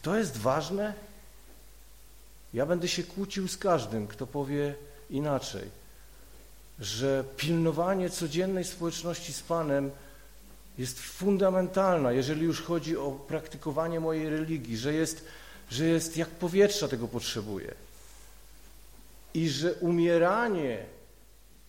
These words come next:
w małżeństwie, zbawianie swojej żony, zbawianie jej, um-, y,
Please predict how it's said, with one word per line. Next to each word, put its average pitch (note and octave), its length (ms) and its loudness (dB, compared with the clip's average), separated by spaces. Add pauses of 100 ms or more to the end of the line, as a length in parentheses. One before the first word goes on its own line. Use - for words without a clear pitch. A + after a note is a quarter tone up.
(520)
w A2 80 -14
małżeństwie, D3 1040 0 (260)
zbawianie E3+ 960 4
swojej G#3+ 420 -4
żony, F3+ 460 0 (720)
zbawianie F3+ 760 4
jej, A2+ 360 0 (1500)
um-, F#3+ 440 2
y, D3+ 40 -4